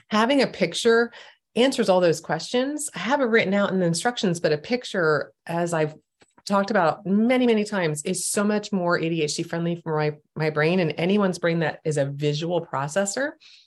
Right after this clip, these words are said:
because I don't have to read a bunch of words. I just look at the picture and it tells me what to do. So I love, love, love that that's in there.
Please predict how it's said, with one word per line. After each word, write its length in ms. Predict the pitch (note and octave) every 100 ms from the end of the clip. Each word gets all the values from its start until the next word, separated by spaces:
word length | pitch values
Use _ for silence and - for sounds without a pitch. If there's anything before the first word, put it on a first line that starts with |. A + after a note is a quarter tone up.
| _ _
because 220 | A3+ B3 A#3
I 120 | A3
don't 240 | G#3 G3
have 120 | G3+
to 100 | G3+
read 200 | F#3+ G3
a 40 | G3
bunch 220 | F#3+ F#3+
of 60 | F#3
words. 240 | G3 F#3
I 80 | F3+
just 120 | F#3+
look 120 | G3+
at 60 | G3
the 60 |
picture 320 | F#3+ G3+ G3 F#3+
and 80 |
it 120 | E3+ -
tells 200 | E3+ E3
me 80 |
what 180 | D#3 D3
to 100 | E3+
do. 320 | C#3+ B2+ A2 - - -
So 200 | - E3+
I 220 | D3+ D3 C#3+
love, 400 | D3 E3 F3+ E3+
love, 240 | D#3 C#3+
love 320 | C#3+ C#3 C3+
that 140 | C3 -
that's 260 | B2 -
in 80 | G3+
there. 300 | A#3 A3+